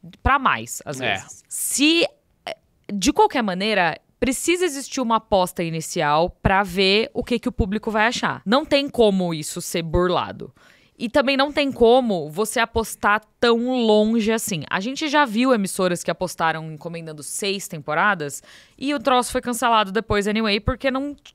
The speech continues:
Speaker 1: tinha o que fazer. Se não
Speaker 2: É.
Speaker 1: dá público, não dá dinheiro, não tem como continuar. É, eu entendo a sua ideia, mas ao mesmo tempo, é, pra mim, é, você usou o exemplo da Netflix e aí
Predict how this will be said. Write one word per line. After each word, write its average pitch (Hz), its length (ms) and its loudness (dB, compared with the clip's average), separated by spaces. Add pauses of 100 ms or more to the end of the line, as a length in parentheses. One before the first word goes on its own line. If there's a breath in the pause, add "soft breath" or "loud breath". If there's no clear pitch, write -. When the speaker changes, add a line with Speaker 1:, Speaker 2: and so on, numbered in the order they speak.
Speaker 1:
tinha 349 240 -4
o 320 60 -2
que - 100 -16
fazer. 359 400 0
Se - 140 -10 (100)
não 220 160 -2
Speaker 2:
É. 254 40 -6
Speaker 1:
dá 214 140 2
público, 339 460 0
não 330 140 -8
dá 302 100 2
dinheiro, 285 460 2
não 311 120 -6
tem 254 220 -2
como 254 240 -2
continuar. 202 560 -4 (580 loud breath)
É, 170 480 0
eu 240 140 4
entendo 294 580 2 (220)
a 185 80 -2
sua 190 220 -4
ideia, 165 480 2
mas 214 180 -4
ao 233 60 2
mesmo 277 260 -4
tempo, 226 580 -4 (380 soft breath)
é, 175 500 -2 (160)
pra 220 220 2
mim, 226 320 -4
é, 123 160 -8
você 185 340 -2
usou 190 280 0
o - 20 2
exemplo 165 420 -4
da 151 160 -2
Netflix 156 600 -8
e 175 120 -4
aí 156 220 -2